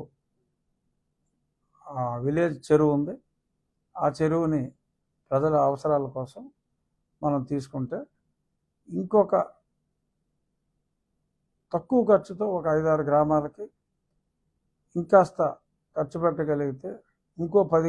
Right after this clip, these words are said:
గ్రామాలకు కూడా ఆ పర్టికులర్ ప్లాంట్ నుంచి, ప్లాంట్ కట్టక్కర్లా లక్కీగా, only పైప్ లైన్ వేయాలి, బ్యూటిఫుల్ ప్లాంట్ ఉంది,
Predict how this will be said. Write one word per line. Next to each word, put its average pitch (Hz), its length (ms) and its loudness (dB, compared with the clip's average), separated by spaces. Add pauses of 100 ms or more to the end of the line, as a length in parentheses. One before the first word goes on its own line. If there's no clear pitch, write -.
గ్రామాలకు 151 560 2
కూడా 135 160 -6 (1500)
ఆ - 0 - (340)
పర్టికులర్ 139 560 -2
ప్లాంట్ 139 340 0
నుంచి, 127 280 -6 (580)
ప్లాంట్ 220 300 4
కట్టక్కర్లా 151 560 -2
లక్కీగా, 123 360 -8 (180)
only 220 240 0
పైప్ 175 240 2
లైన్ 170 200 -2
వేయాలి, 123 280 -10 (640)
బ్యూటిఫుల్ 185 460 2
ప్లాంట్ 151 320 2
ఉంది, 117 160 -14